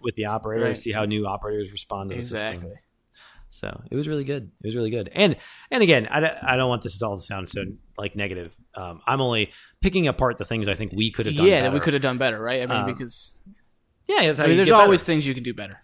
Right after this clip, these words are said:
Speaker 1: Absolutely. And if
Speaker 2: So
Speaker 1: you don't acknowledge that, then you're not gonna
Speaker 2: Then,
Speaker 1: get
Speaker 2: yeah,
Speaker 1: better.
Speaker 2: you're gonna be complacent.
Speaker 1: So,
Speaker 2: So.
Speaker 1: yeah.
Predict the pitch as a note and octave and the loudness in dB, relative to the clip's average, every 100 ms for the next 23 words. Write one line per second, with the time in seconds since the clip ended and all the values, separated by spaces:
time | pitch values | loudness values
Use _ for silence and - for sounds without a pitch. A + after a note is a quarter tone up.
0 | - G#2 A#2+ C3+ G#2 F#2 F#2+ G#2+ B2+ C#3+ | -10 -8 -8 -8 -8 -10 -8 -4 -4 -6
1 | _ - A2 A2+ B2+ A#2+ F2+ F#2+ G2+ G#2+ | _ -14 -8 -6 -4 -4 -4 -6 -8 -8
2 | G2+ G2 F#2+ F#2 A#2+ G2+ G2 D3+ A2 F2 | -8 -8 -8 -10 -10 -6 -4 -4 -6 -10
3 | F2 G2+ A2 A2+ B2 A#2 - - - _ | -14 -18 -16 -14 -12 -12 -12 -12 -18 _
4 | _ - C3 | _ -10 -10